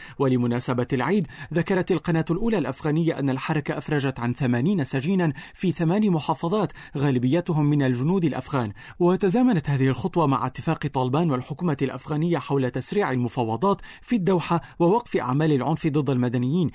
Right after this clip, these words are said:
إلا أن العيد لم يخلو من الدماء في أفغانستان، إذ قتل ستة مدنيين في تفجير عبوة ناسفة في مديرية خوجياني شرق البلاد. إلى الولايات المتحدة، التي أعلنت أن نائبة وزير الخارجية ويندي شيرمان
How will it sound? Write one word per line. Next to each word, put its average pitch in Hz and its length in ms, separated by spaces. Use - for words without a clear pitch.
إلا 131 240
أن 143 120
العيد 139 340
لم 123 200
يخلو 151 260
من 131 140
الدماء 127 380
في 135 140
أفغانستان، 135 600
إذ 160 140
قتل 147 380
ستة 180 320
مدنيين 143 460
في - 160
تفجير 135 400
عبوة 123 340
ناسفة 170 540
في 190 200
مديرية 139 520
خوجياني 190 680
شرق - 340
البلاد. 123 460
إلى 220 140
الولايات 196 440
المتحدة، 175 680
التي 143 280
أعلنت 147 400
أن 156 220
نائبة 147 380
وزير 131 360
الخارجية 139 600
ويندي 127 460
شيرمان 175 420